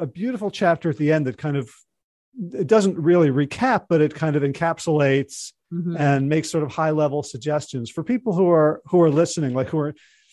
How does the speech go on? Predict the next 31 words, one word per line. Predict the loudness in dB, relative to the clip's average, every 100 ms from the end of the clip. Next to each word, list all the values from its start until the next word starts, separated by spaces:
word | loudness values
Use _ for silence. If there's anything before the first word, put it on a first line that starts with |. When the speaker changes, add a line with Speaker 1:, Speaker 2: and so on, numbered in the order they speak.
| _ _ -6
Speaker 1:
uh, | 0 0 0
the, | 0 4
everyone | 6 6 4
should | 2 -2
go | 0
read | 0 0
the | -2
book. | -4 -4 -6 -16 _ -4
But | -2
for | 0
Speaker 2:
Mm-hmm. | 2
Speaker 1:
those, | 4 4 2 -4
you | -4
know, | 0
the | 2
one | 2 2
percent | -2 -2 -2 -2
who | -6
decide | -6 -2 -2 -2
not | -4 -6 -4
to, | -2 0 -2 -6 -20 _
Speaker 2:
<laughs> | _ -8 -4 -2
Speaker 1:
what's, | 0 0 0
Speaker 2:
Yeah. | 2
Speaker 1:
what's | 2 2
the, | -4 0
what's | 2 2
sort | 2 0
of | 0
the | -6
takeaway? | -4 -4 -2 -2 -2 -4 -8